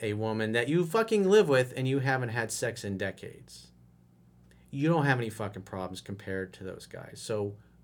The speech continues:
come on, dude. You're just being overly hard on yourself. And again, this is part of, "Oh, I haven't had sex in five years. It's over for me." So what?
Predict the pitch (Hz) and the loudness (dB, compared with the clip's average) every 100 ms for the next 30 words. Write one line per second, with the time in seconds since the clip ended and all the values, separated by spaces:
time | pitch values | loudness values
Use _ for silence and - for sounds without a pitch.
0 | _ - 135 110 85 82 78 - - _ | _ -8 -6 -6 -8 -12 -16 -20 -20 _
1 | _ _ - - _ _ _ - - - | _ _ -20 -20 _ _ _ -20 -20 -20
2 | - - 113 131 - 151 143 123 123 127 | -20 -16 -8 -8 -2 2 2 2 2 2
3 | 120 120 113 110 107 107 104 113 110 151 | 2 2 2 2 2 -2 -2 -2 -2 -2
4 | 156 208 170 160 165 160 151 - 147 143 | 2 4 6 6 4 0 -2 4 8 8
5 | 139 127 123 117 180 180 175 170 160 175 | 6 2 2 4 8 8 8 4 2 0
6 | 160 156 156 156 147 151 147 147 165 160 | 0 0 4 4 6 2 0 2 2 2
7 | 135 127 107 85 - - _ _ _ - | 0 -2 -4 -6 -12 -20 _ _ _ -20
8 | - - - - - - _ _ _ _ | -20 -20 -20 -20 -20 -20 _ _ _ _
9 | - - 247 247 165 98 | -14 -4 -2 2 0 -2